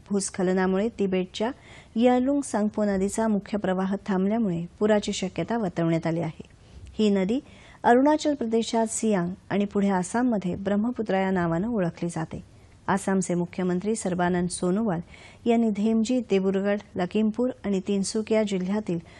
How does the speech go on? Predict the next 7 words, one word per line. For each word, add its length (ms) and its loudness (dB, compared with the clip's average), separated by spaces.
वरिष्ठ 360 2
अधिकाऱ्यांना 720 2
संभाव्य 520 2
पूर 300 0
परिस्थितीच्या 640 -2
पार्श्वभूमीवर 800 -2
आवश्यक 400 4